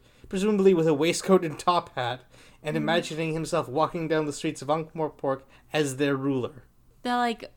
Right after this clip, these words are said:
Speaker 2: way that his, like, secret is introduced is that it's kinda like he has this box with, like, this seductive thing in it. And then to come to this scene where it's like,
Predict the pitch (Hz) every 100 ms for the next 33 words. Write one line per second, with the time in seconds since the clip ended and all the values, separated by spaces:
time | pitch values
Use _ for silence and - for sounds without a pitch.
0 | - 262 233 247 262 277 285 - - _
1 | - 202 208 208 208 196 185 - - -
2 | - - - - - 202 202 208 208 185
3 | 190 - 180 175 185 196 180 160 170 165
4 | 160 - 180 165 156 180 196 165 170 156
5 | - 160 156 156 - 165 160 - 175 -
6 | 170 170 165 - 180 151 - 180 170 165
7 | 160 156 - - - - - - 208 208
8 | 214 214 214 202 196 180 175 - 196 196
9 | 180 180 - 175